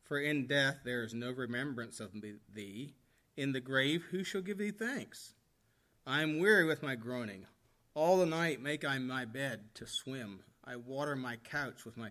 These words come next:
tears. Mine eye is consumed because of grief. It waxeth old because of all mine enemies.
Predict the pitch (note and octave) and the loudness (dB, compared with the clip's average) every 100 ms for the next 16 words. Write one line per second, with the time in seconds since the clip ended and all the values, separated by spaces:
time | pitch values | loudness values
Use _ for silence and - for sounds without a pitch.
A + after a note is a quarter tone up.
0 | - C#3 A#2+ G2+ F2+ - _ _ - - | -8 -6 -6 -6 -12 -18 _ _ -20 -20
1 | - _ - C3+ C#3+ C#3+ D#3 E3 D3 C3 | -20 _ -8 0 0 2 2 2 2 -2
2 | - C3+ A#2 - D#3+ D3 A#2 A2 A2+ B2 | -6 -10 -8 -4 -2 0 -2 -4 -6 -6
3 | A2+ - A#2+ B2 A2 - _ _ _ _ | -6 -8 -6 -4 -6 -10 _ _ _ _
4 | _ _ - D3 D#3 D#3+ E3+ D#3 D3 D#3+ | _ _ -10 -6 2 4 4 -2 -4 -4
5 | E3 B2+ B2+ A2 A#2 B2 C3 C#3+ B2+ B2 | -4 -4 -2 -2 -4 -2 0 0 -2 -4
6 | A#2+ B2 B2+ A2+ F#2+ F2+ - | -6 -6 -8 -8 -8 -12 -16